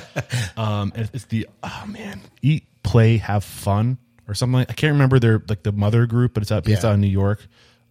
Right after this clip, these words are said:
Speaker 2: Um, I apologize, but they, their whole thing is they give equity. They, they let their, their team, but they don't, they don't just give equity. They, they make their partners buy in, but
Speaker 1: Mm-hmm.
Speaker 2: they promote from within.
Speaker 1: That's right.
Speaker 2: They say, "You're really great at this.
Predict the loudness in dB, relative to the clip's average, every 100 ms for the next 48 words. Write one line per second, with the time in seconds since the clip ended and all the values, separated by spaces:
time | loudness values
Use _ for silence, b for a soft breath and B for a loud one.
0 | -2 0 0 -4 -6 -6 -4 -2 0 0
1 | 0 -2 -4 B B B B B _ 0
2 | 2 0 2 0 0 0 -2 0 2 2
3 | 2 -2 0 2 2 0 -8 -4 -4 -2
4 | -2 0 -2 -2 0 0 0 -2 -2 0
5 | 0 2 4 2 -2 _ 2 4 4 2
6 | 4 6 6 2 2 2 2 -2 -4 -6
7 | -12 b b _ 0 0 0 2 4 4
8 | 2 -2 -2 -2 -2 -4 -2 -2 -4 -4
9 | -4 -4 -6 -8 -6 -2 0 0 0 -4
10 | _ -4 0 -2 -2 -6 -6 -4 -6 -8
11 | -12 -14 -20 -14 -10 -6 -8 -10 b b
12 | _ -2 2 2 4 4 4 4 4 4
13 | 4 2 0 -2 -4